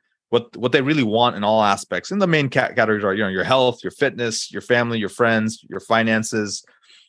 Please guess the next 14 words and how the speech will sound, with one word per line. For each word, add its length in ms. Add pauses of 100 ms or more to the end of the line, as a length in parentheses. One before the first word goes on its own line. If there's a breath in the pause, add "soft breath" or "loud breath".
you 120
know, 360
your 100
faith, 580
all 200
of 80
that, 180
right? 300 (180)
Um, 320
that's 180
all 140
there. 260
And 200
then 320